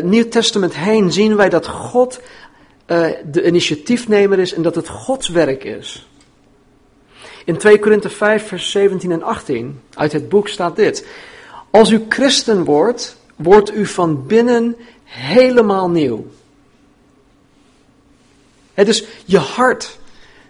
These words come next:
wordt nieuw. Je wordt van binnen helemaal nieuw. U bent als het ware opnieuw door God geschapen.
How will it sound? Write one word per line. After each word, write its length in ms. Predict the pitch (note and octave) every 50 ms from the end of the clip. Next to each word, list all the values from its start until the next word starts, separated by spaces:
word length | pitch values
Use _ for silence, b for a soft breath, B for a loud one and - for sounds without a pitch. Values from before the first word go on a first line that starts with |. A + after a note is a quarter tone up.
| b b b b b b b _ _ _ _ _ _
wordt 220 | E3 F#3 F#3+ D#3+
nieuw. 380 | E3+ F#3 A3 B3 B3+ G#3+ E3 D3
Je 120 | D3 E3+
wordt 180 | F3+ G3 G3+ -
van 300 | - - F#3 E3 D#3 C#3
binnen 320 | D#3 A3+ A#3 A#3 A3+ G3
helemaal 960 | E3 C#3 - - - A3+ B3 C4 C4+ B3+ A#3 A3+ A3 A3 G#3 G3+ G3+ G3+ F#3+
nieuw. 300 | F#3 F#3 F#3+ F#3 D#3+ C#3+ C3+
U 140 | F#3+ G3 F#3
bent 260 | F#3 A3 A3+ A3 A3
als 180 | - F3+ F3
het 160 | F3 D#3+ C3+ C#3+
ware 340 | E3+ F#3 G3+ G#3 G#3 G3+
opnieuw 640 | - - F3+ C#3 C3 D3 D3 E3 F#3+ A3 A#3 A#3 A3
door 180 | F#3+ G3 F3+
God 240 | - - F#3+ F3 -
geschapen. 760 | - - D3+ - - - F3 E3+ E3 D3 - B2 A2+ A2+ B2